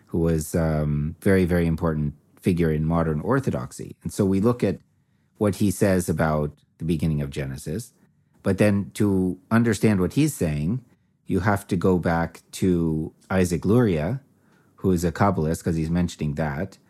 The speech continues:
And to understand that, you have to go back to Rashi. And, you know, so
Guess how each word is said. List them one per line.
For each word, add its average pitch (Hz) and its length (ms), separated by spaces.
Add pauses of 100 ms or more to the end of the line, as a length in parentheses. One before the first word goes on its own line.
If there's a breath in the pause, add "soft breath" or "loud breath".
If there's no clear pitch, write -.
(360 soft breath)
And 98 140
to 101 100
understand 92 560
that, 120 320
you 101 80
have 87 120
to - 60
go 87 140
back 82 220
to 82 100
Rashi. 78 580
And, 82 160
you 101 100
know, 95 120
so 101 320